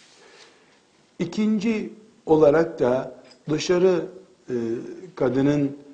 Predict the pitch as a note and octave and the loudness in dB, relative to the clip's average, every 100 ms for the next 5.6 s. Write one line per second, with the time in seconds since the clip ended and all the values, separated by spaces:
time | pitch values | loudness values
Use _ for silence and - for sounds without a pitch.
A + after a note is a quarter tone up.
0 | _ _ B2 B2+ C#3 C#3+ C#3 C#3 C3+ B2 | _ _ 0 2 4 4 4 2 -2 -2
1 | C3+ C3 B2+ - - C3 B2 C3+ B2 B2 | 0 0 -2 -8 -4 -4 -2 -2 4 2
2 | A#2+ D3+ E3 C#3+ C3+ C3+ D3 D3+ C#3 A#2 | 4 0 4 6 6 8 6 6 2 0
3 | - G#2+ A#2+ F3 - - - _ - B2+ | -4 -4 -4 -4 -8 -20 -20 _ 0 0
4 | B2+ D3+ D3 D3 C#3 D3 C#3 C3+ C#3 C#3 | 6 6 8 2 0 0 0 2 4 2
5 | C#3 C#3 D3 C#3+ C3 C3+ | 0 -6 -4 0 2 0